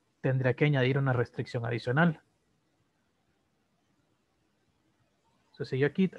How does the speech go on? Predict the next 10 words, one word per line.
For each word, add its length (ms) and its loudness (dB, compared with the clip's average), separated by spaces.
tuviese 320 0
cero, 440 4
uno, 420 0
dos 420 0
y 160 -6
así 240 -4
sucesivamente, 880 -4
si 220 -12
yo 60 -2
agregara 720 0